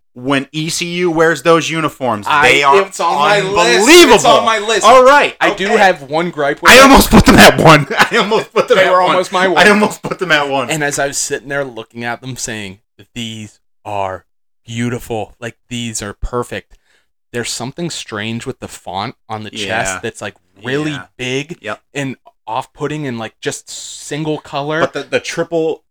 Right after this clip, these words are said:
Speaker 1: the shoulder
Speaker 2: Oh,
Speaker 1: stripes and
Speaker 2: it's
Speaker 1: the helmet,
Speaker 2: beautiful.
Speaker 1: and it's the,
Speaker 2: The
Speaker 1: they don't,
Speaker 2: script.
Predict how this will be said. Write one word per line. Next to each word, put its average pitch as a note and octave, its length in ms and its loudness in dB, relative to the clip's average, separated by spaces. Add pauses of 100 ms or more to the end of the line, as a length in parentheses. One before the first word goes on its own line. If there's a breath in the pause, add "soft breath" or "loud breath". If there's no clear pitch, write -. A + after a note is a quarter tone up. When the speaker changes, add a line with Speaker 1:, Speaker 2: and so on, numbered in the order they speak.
Speaker 1:
the D3+ 260 -2
shoulder D3 340 2
Speaker 2:
Oh, C#3+ 100 0
Speaker 1:
stripes D#3 360 -2
and D3+ 160 -2
Speaker 2:
it's C#3 100 -8
Speaker 1:
the C#3 120 -4
helmet, F3+ 300 -2
Speaker 2:
beautiful. D#3+ 280 -4
Speaker 1:
and B2+ 120 -2
it's D#3 200 -6
the, D3 240 -6
Speaker 2:
The D#3 100 0 (160)
Speaker 1:
they D#3+ 80 0
don't, F#3 100 2
Speaker 2:
script. E3+ 320 -4